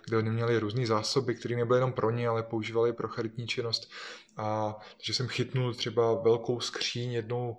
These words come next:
jednou, eh, dvěma rukama a mnich, eh, to chytnul na druhé straně oběma rukama. Já jsem řekl, že mu to dávám, a tím se to vlastně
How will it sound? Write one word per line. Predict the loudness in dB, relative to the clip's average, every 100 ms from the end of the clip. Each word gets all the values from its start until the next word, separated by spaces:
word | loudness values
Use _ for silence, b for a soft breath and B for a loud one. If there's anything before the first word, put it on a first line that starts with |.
| B B B
jednou, | -6 -4 -2
eh, | -2 -6
dvěma | -4 0 2
rukama | 2 2 0 0 -2 -4 B -8
a | -4 -2 -2
mnich, | -2 -2 -2 -4 -6
eh, | -6 -6
to | -10
chytnul | -12 -8 -6 -4
na | -2
druhé | -2 0 -2
straně | 0 0 0
oběma | 0 0 -2
rukama. | -2 -4 -4 -4
Já | -4
jsem | -4 -4
řekl, | -6 -4
že | -4
mu | 2
to | 6
dávám, | 8 8 6 2 -4
a |
tím | -8 -8
se | -6
to | -4
vlastně | -4 -4